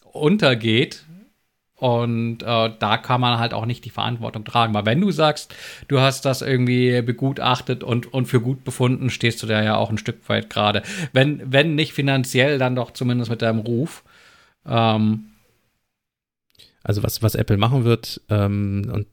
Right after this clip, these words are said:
Speaker 2: das ist für Privatkunden auch wieder f-, eine sinnvolle Geschichte, die werden so eine Art Ampelsystem im App Store implementieren. Also du wirst dann in Zukunft sehen können,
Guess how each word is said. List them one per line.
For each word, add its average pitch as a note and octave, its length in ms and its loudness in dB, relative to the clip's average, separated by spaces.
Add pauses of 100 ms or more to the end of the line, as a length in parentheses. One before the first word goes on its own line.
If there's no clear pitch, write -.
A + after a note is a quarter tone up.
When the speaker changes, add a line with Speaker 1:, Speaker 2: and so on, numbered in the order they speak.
Speaker 2:
das - 200 -4
ist - 260 -10
für - 260 0
Privatkunden G2 840 0
auch A#2 160 0
wieder B2 180 2
f-, - 320 -8
eine A2+ 240 2
sinnvolle A#2 440 2
Geschichte, A2+ 420 0
die G#2 100 0
werden G#2 180 2
so G#2 60 0
eine G2+ 160 0
Art - 220 -2
Ampelsystem E2+ 800 -2 (480)
im F#2+ 160 -2
App - 140 -2
Store - 200 2
implementieren. F2 680 -4 (160)
Also F#2+ 180 0
du F#2+ 200 2
wirst G2+ 280 2
dann G2+ 140 4
in G2+ 100 0
Zukunft G#2+ 400 0
sehen G#2 320 0
können, G2+ 380 0